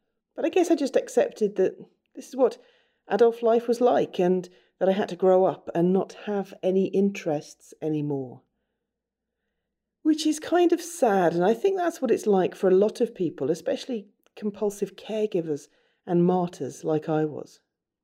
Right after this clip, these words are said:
You often have to plan in time for yourself, and if you're too busy looking after everyone else, as many abuse survivors are, then your own needs just fall off the cliff.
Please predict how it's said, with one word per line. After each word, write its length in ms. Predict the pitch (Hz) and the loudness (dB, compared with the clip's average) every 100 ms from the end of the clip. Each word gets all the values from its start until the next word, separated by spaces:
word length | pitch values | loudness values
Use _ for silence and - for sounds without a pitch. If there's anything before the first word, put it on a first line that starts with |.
| _ _ - | _ _ -2
You 120 | 294 | -2
often 300 | 311 311 294 - _ _ | 0 -2 -2 -6 _ _
have 220 | 247 - | -8 -6
to 80 | 226 | -10
plan 380 | - 262 247 247 | -4 0 2 4
in 300 | 262 190 - | 4 4 0
time 360 | - 208 185 | 0 2 2
for 120 | 175 | 0
yourself, 460 | 165 151 - 123 123 | -8 -8 -6 -6 0
and 80 | 202 | 0
if 100 | 202 | 0
you're 80 | 226 | -4
too 220 | - 247 | -2 -2
busy 460 | 254 240 175 - _ _ _ - | -2 0 0 0 _ _ _ -2
looking 320 | 220 220 214 | -2 2 2
after 240 | 202 202 - | 2 0 0
everyone 420 | 196 196 180 185 | 0 2 2 4
else, 320 | 202 175 - 175 | 2 0 -4 -8
as 180 | 156 _ 185 | -10 _ -2
many 260 | 180 175 | 2 2
abuse 360 | 165 175 165 - | 2 -2 -8 -8
survivors 460 | 156 156 151 151 | -6 -2 -4 -4
are, 320 | 202 196 135 - _ _ _ _ - | -2 0 -2 -6 _ _ _ _ -4
then 100 | 185 | 0
your 200 | 185 - | 0 2
own 320 | 220 254 254 | 4 4 4
needs 380 | 190 151 143 - | 2 0 -4 -10
just 260 | - 170 - | -8 -8 -8
fall 260 | - 170 | -4 -2
off 140 | 147 - | -2 -4
the 80 | 139 | -14
cliff. 340 | - 147 | -10 -10